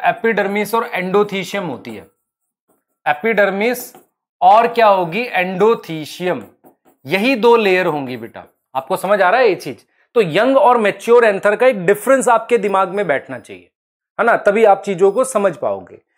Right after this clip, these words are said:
कि यंग एंथर क्या होता है, मैच्योर एंथर क्या होता है, एक डिफरेंस आपके दिमाग में होना चाहिए। अच्छा, अगर मैं लेयर वाइज अगर आपको बताऊं, रोल बताऊं,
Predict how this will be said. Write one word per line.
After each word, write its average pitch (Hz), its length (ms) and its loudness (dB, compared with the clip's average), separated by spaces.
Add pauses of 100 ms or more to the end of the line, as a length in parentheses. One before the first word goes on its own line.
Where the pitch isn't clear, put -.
(200)
कि 170 220 -2
यंग 208 140 2
एंथर 202 320 0
क्या 196 160 2
होता 170 300 2
है, 185 100 0
मैच्योर 185 420 -2
एंथर 175 280 -2
क्या 165 160 -4
होता 143 200 0
है, 247 60 2
एक 196 100 -6
डिफरेंस 190 400 -2
आपके 190 260 2
दिमाग 160 300 -2
में 151 100 -8
होना 113 220 -10
चाहिए। 107 300 -20 (400)
अच्छा, 156 280 -2 (340)
अगर 175 240 2
मैं 240 120 0
लेयर 196 400 4
वाइज 214 340 2
अगर 208 280 2
आपको 196 300 0
बताऊं, 170 360 -4
रोल 170 240 0
बताऊं, 156 420 -6